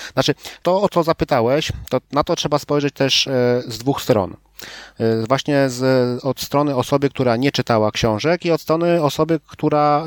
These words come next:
książki zna. I rzeczywiście to jest tak, jak my wszyscy książki czytaliśmy, nam jest ciężko tak naprawdę postawić się w, w roli tej osoby, która nie zna, bo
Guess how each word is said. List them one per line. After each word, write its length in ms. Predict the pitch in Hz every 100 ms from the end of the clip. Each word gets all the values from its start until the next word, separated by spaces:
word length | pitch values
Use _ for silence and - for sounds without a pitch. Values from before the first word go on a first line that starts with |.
| 143 -
książki 540 | 143 143 - 139 135 127
zna. 440 | 120 123 101 87 - - - - - -
I 280 | 117 123 123
rzeczywiście 440 | 147 147 170 -
to 100 | 147
jest 120 | 135 -
tak, 80 | 139
jak 120 | 120
my 80 | 143
wszyscy 580 | 147 - 139 135 131 123
książki 320 | 139 135 143
czytaliśmy, 540 | 131 127 123 131 143 135
nam 200 | 131 131
jest 120 | -
ciężko 340 | 156 147 117
tak 180 | - -
naprawdę 360 | 107 113 110 104
postawić 420 | 107 120 110 -
się 500 | - 107 104 104 113
w, 320 | 120 110 104
w 60 | 104
roli 240 | 113 113
tej 160 | - 110
osoby, 300 | 110 120 113
która 260 | - 110 110
nie 140 | 110
zna, 180 | 110 123
bo 160 | 117